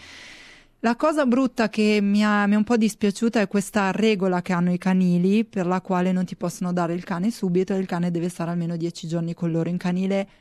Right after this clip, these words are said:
per accertamenti. Ora, io questi accertamenti non li ho di certo visti fare, perché il cane mi è, quando mi è arrivato a casa era pieno di malattie, denutrita.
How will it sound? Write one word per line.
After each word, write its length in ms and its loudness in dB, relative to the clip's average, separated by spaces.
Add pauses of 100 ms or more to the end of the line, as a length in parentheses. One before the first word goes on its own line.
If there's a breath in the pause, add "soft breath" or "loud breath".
(160 soft breath)
per 140 -2
accertamenti. 1000 -4 (480 loud breath)
Ora, 320 0 (180)
io 180 2
questi 240 -2
accertamenti 640 0
non 140 2
li 60 2
ho 60 2
di 100 0
certo 600 0
visti 480 -2
fare, 480 0
perché 280 -2
il 300 0
cane 300 2
mi 80 4
è, 80 0
quando 200 -2
mi 60 2
è 60 2
arrivato 320 -2
a 40 -6
casa 280 0
era 400 0
pieno 260 2
di 100 0
malattie, 640 0
denutrita. 800 0